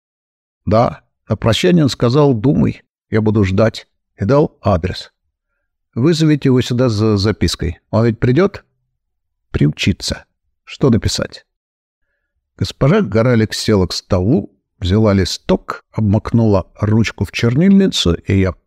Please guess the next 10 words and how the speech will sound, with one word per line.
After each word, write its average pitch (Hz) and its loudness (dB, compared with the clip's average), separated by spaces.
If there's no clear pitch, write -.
понял, 165 0
что - -4
эта 120 2
женщина 92 2
действительно 85 0
никого 107 0
больше 98 -2
не 85 2
любит. - -4
«Пишите: 90 -2